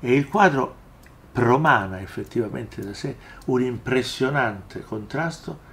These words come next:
tra la forza vitale della pittura e la quiete spettrale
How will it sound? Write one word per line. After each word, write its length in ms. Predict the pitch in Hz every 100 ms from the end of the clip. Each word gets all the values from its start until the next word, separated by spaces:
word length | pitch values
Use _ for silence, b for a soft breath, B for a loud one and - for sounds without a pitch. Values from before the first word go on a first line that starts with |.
| B
tra 320 | - 117 127 - B B B -
la 140 | - -
forza 420 | - 165 - 123
vitale 580 | 117 117 120 135 160 143 - - -
della 200 | 123 113
pittura 500 | 127 123 160 175 170 B B B -
e 300 | 135 - - -
la 180 | - 120
quiete 420 | - 143 151 143
spettrale 840 | 120 - 127 127 131 127 127 131